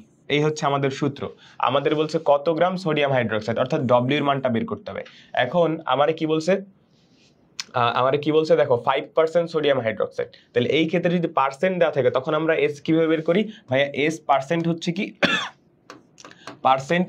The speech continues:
into ten divided by M। যদি এই এস এর মান পার্সেন্টে দেওয়া থাকে, তখন আমরা কি ইউজ করি? Percent into ten divided by M। তাহলে পার্সেন্ট আছে ফাইভ, into ten মানে টেন, আর এম মানে আণবিক ভর, সোডিয়াম হাইড্রোক্সাইডের আণবিক ভর হচ্ছে চল্লিশ, তাহলে এইটা এটা কাটা,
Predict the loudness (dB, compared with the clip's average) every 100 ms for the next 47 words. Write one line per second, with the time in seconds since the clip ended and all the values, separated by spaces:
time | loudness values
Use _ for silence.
0 | 0 0 2 0 0 0 0 0 -4 -16
1 | -4 -2 0 0 0 0 0 -2 -2 -6
2 | _ _ -6 0 4 4 4 0 -2 -4
3 | -2 0 0 0 -2 -2 -2 -2 0 0
4 | 0 -2 0 2 2 0 0 -4 -6 -4
5 | -4 -2 -2 -2 -2 0 0 2 -2 -2
6 | -4 -2 -2 0 0 2 2 2 0 0
7 | -2 -2 2 0 0 -4 -2 -2 0 0
8 | 2 -2 -10 -20 _ _ _ -20 -8 -4
9 | -2 -2 0 0 0 0 0 -2 -2 0
10 | 0 -4 -10 _ -4 -2 -2 -4 -2 0
11 | 0 -2 -2 -4 0 2 2 -2 0 2
12 | 2 0 0 0 2 2 2 0 -2 -2
13 | -2 -4 -2 0 4 4 2 -2 -12 -4
14 | -2 0 0 0 0 -2 -2 -2